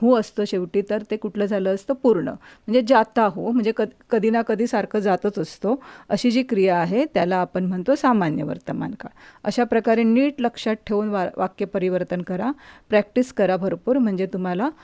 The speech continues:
ह्याचे मार्क दोन व्यवस्थित मिळवता येतील. आता संयुक्त हिंदीमध्ये हा कसा प्रश्न येतो बघा.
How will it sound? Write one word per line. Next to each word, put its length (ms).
ह्याचे 240
मार्क 340
दोन 340
व्यवस्थित 440
मिळवता 440
येतील. 360
आता 600
संयुक्त 500
हिंदीमध्ये 540
हा 100
कसा 240
प्रश्न 340
येतो 280
बघा. 280